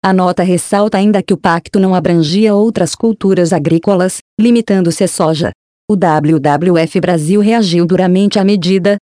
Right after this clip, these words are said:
avaliando que a representação contra a moratória busca expandir a agropecuária de forma desordenada na região. Com uma abordagem claramente negacionista dos efeitos das mudanças climáticas,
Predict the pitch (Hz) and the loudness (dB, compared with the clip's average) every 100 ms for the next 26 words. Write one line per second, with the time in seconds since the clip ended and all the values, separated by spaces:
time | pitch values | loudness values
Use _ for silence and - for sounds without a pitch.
0 | - 175 175 170 160 165 165 180 151 165 | -6 -2 0 0 2 0 0 -2 0 0
1 | - 151 160 151 147 170 165 185 180 190 | 0 0 -2 -2 -4 -2 -2 0 -2 0
2 | 175 160 143 143 196 190 180 160 165 - | 0 0 0 0 0 0 0 0 -2 0
3 | 160 147 - 190 175 190 185 175 160 160 | -2 -2 -2 0 0 0 0 -2 -2 -2
4 | 175 170 190 170 156 - 190 180 160 180 | -2 0 0 -2 -4 0 0 2 0 0
5 | 151 180 147 170 170 165 170 156 160 165 | 0 -2 0 0 0 0 -2 0 0 0
6 | 143 123 - _ _ - 233 214 208 185 | 0 -2 -6 _ _ -4 0 2 0 0
7 | 175 165 156 139 135 156 143 208 196 165 | -2 -2 0 0 0 0 0 0 2 2
8 | 160 170 170 165 185 - 196 175 170 - | 0 0 -2 0 -2 -2 0 0 0 0
9 | 185 170 165 - 202 202 214 185 185 160 | -2 0 -2 -2 -2 0 -2 -2 0 0
10 | 156 160 190 196 - 175 160 156 175 - | 0 0 -2 -4 -4 -2 0 0 0 -2
11 | 208 190 | -2 -4